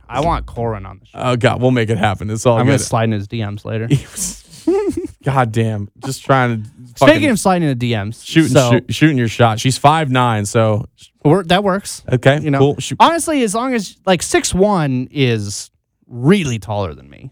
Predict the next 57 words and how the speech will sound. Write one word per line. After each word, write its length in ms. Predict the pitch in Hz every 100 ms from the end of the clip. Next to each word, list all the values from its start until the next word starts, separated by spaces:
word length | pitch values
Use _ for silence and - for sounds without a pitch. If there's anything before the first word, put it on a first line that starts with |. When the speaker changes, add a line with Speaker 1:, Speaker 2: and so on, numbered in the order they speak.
| _
Speaker 1:
but, 80 | 156
like, 120 | 113
Speaker 2:
Right, 80 | -
Speaker 1:
I'm 100 | -
Speaker 2:
right. 140 | -
Speaker 1:
okay 160 | 104 208
if 60 | -
she's 200 | 165 - -
at 380 | 143 151 -
or, 60 | 139
like, 160 | 120 117
a 20 |
little 220 | 123 143
bit 120 | 160
above. 460 | 170 170 180 190 _ _
Speaker 2:
Okay. 280 | 151 180 185 -
Speaker 1:
But 400 | 127 127 113 - -
I 80 | 147
mean, 140 | 147 120
six 380 | - 214 -
one, 360 | 135 139 127 107
that's, 440 | 123 139 - - - _ _ _
you 120 | 123
know. 200 | 113 - - _ _
Speaker 2:
She 200 | - 139
likes 320 | 135 131 139 -
to 60 |
drink, 440 | 120 113 107 117 - -
which 200 | 120 117
is 180 | 113 -
fun. 460 | - 104 110 143 - _
Um, 460 | 117 110 107 107 110
s-, 120 | 320
Speaker 1:
Yeah. 180 | 302 277
Speaker 2:
psychiatric 640 | 160 147 143 139 123 139 117
physician. 320 | 127 117 -
Speaker 1:
How 60 |
old 100 | 151 180
is 60 |
she? 220 | 220 220 - _ _ -
Speaker 2:
Uh, 220 | 123 120
twenty-two. 460 | - 160 156 107 -
So 120 | 147
you're, 140 | 147 160
Speaker 1:
Okay, 60 | 262 -
Speaker 2:
you're, 40 |
Speaker 1:
yeah, 60 | 143 156
Speaker 2:
you're, 80 | -
Speaker 1:
yeah, 60 | -
we're 60 | 151
Speaker 2:
you're 80 | -
Speaker 1:
there. 80 | 110 117
Speaker 2:
good. 40 |
You're 140 | 143 131
good. 180 | 117 156
Speaker 1:
Yeah. 360 | 117 127 131 131
Speaker 2:
Um, 220 | 135